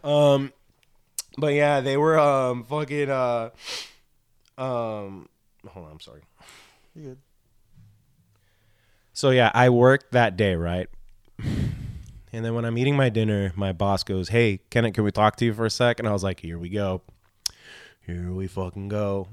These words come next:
Speaker 1: Either I'm gonna get chewed out for taking too long, or they're gonna tell me some other, like, really bad news. So, like, okay, well, this was, uh,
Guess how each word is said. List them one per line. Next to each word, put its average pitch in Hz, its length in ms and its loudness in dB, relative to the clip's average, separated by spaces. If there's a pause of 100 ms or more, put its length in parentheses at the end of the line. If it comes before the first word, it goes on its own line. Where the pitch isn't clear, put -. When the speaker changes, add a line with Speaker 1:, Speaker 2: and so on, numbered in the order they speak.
Speaker 1:
Either 104 260 -4
I'm 95 100 -4
gonna 101 140 -4
get 92 200 -6
chewed 135 320 2
out 135 240 4
for 143 100 -2
taking 147 320 0
too 165 180 0
long, 160 460 6 (960)
or 120 680 8
they're 113 160 6
gonna 113 240 2
tell 117 260 4
me 113 120 0
some 98 500 -4
other, 113 360 0
like, 95 220 -6
really 95 760 -6
bad 85 320 -8
news. 87 320 -10 (720)
So, - 180 2
like, 160 380 2
okay, 208 300 4 (760)
well, 135 480 6 (560)
this 120 200 0
was, 151 420 2 (200)
uh, 117 540 2